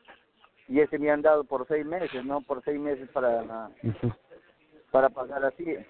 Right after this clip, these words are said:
Speaker 2: Esto lo entiendo perfectamente, Carlos. Bueno, como te mencioné por este medio, yo te voy a brindar una solución para eso, sí, efectivamente. Logro visualizar que a ti te corresponde eso para yo poder ayudarte, sí, y poner lo que tú ya pagaste,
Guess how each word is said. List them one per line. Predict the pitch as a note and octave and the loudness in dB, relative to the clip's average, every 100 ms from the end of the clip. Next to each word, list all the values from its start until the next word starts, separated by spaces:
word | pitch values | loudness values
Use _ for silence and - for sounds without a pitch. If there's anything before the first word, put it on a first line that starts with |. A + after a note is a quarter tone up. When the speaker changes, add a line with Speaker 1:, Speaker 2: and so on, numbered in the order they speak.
| - - - - - - B2 | -20 -18 -18 -20 -20 -6 0
Speaker 2:
Esto | A2+ - C3+ | 0 2 4
lo | B2 | 4
entiendo | A#2+ C3 B2+ | 6 6 6
perfectamente, | B2+ - B2+ C3 C3 B2+ | 2 2 4 4 4 6
Carlos. | C3 C3+ C3 B2 | 6 6 4 2
Bueno, | B2+ A2+ - - - - | 0 -2 -8 -20 -20 -6
como | B2 B2 | -2 0
te | |
mencioné | C3 A2+ C#3+ | 0 -2 -2
por | D3 D#3+ | 0 0
este | D#3+ F3 | 0 0
medio, | F3 F3 | 2 4
yo | E3+ | 4
te | - | 4
voy | D3+ D3 | 4 6
a | |
brindar | D3+ B2+ B2+ B2+ | 4 4 2 2
una | - C3 C3 - | -2 -4 -4 -4
solución | - A#2 - A#2 A2+ | -6 -8 -6 -6 -2
para | - B2+ A2+ A#2 | 2 4 6 4
eso, | A2+ - | 2 -4
sí, | G2+ A#2 | -8 -6
efectivamente. | G#2+ A2 - A#2+ B2 A#2+ A2 - - - - - _ - | -6 -6 -2 -2 0 -2 -4 -14 -20 -20 -20 -20 _ 0
Logro | B2+ B2+ B2+ | 4 4 4
visualizar | B2+ - A#2+ - A#2 | 2 0 -4 -2 -2
que | - | 0
a | A#2 | -2
ti | B2+ | -2
te | B2+ C3+ | -2 0
corresponde | D3 C3+ - D3 D3 D#3 | 0 -2 -4 -2 4 4
eso | D#3 - F#3+ F#3+ | 4 2 2 2
para | C3+ B2 | 4 6
yo | B2+ C3+ | 6 4
poder | - A#2+ A#2 A#2+ - | 2 2 4 2 0
ayudarte, | A#2+ A2+ A2+ G#2+ G#2+ - | -4 0 0 -2 -6 -8
sí, | A2+ - - - _ - | -8 -8 -16 -20 _ -6
y | |
poner | A#2 A#2 A#2+ B2+ | -2 2 2 2
lo | B2+ C3 | 2 0
que | - | 0
tú | - C3+ | 2 4
ya | C3 | 6
pagaste, | A#2+ A2+ A2+ - - | 6 6 6 0 -16